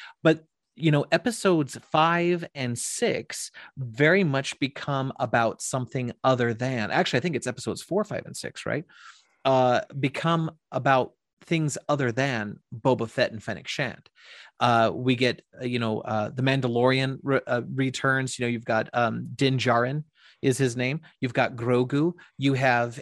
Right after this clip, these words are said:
a deep faked, re-, a return to the deep fake Luke, uh,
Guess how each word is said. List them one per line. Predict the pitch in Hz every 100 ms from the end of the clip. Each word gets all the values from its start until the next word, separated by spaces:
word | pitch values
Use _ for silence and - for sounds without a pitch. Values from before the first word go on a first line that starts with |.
| -
a | 127 120 117
deep | - 117 135 147 -
faked, | - 143 131 - - -
re-, | 123 - 135
a | - 131
return | 123 - 208
to | 196
the | 127
deep | 123 123
fake | - 120 107 -
Luke, | 113 131 - - - - - _
uh, | 123 117 110